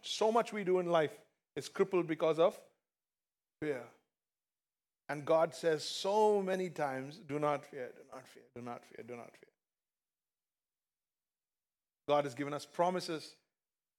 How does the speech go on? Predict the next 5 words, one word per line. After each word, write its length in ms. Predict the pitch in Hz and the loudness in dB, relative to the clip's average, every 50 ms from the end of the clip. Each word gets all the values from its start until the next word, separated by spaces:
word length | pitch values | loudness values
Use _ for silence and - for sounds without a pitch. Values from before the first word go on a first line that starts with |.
| _ _ _ _ _ _ _ _ _ _ _ _ _ _ _ _ _ _ _ _ _ _ _ _ _ _ _ _ - | _ _ _ _ _ _ _ _ _ _ _ _ _ _ _ _ _ _ _ _ _ _ _ _ _ _ _ _ 0
Promises 540 | - 156 156 160 160 147 - 151 143 - - _ _ _ _ - | 2 2 2 2 -2 -4 -6 -6 -8 -8 -12 _ _ _ _ -4
beat 200 | 156 165 156 - | -4 -4 -4 -6
fear. 460 | - - - 165 165 170 165 165 165 - _ _ _ _ _ _ _ _ _ _ _ _ _ _ _ _ _ _ _ _ _ _ _ _ _ _ _ - - | -14 -8 -4 0 0 0 0 -2 -10 -18 _ _ _ _ _ _ _ _ _ _ _ _ _ _ _ _ _ _ _ _ _ _ _ _ _ _ _ -10 -8
And 120 | 135 135 | -8 -8
faith 520 | 123 - - - 190 175 160 - - - | -8 -12 -4 0 0 0 0 -2 -6 -20